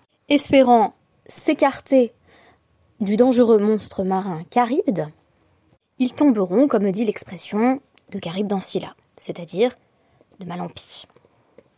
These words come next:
Et pourtant, il faut bien, parfois,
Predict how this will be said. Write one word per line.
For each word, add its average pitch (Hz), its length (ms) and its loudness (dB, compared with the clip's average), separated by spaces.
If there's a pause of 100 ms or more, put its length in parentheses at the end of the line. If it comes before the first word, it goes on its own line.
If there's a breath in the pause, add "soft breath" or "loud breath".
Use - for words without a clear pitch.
(500)
Et 302 80 -2
pourtant, 285 520 2 (200)
il 220 140 -2
faut 302 200 2
bien, 196 280 0
parfois, 175 580 -6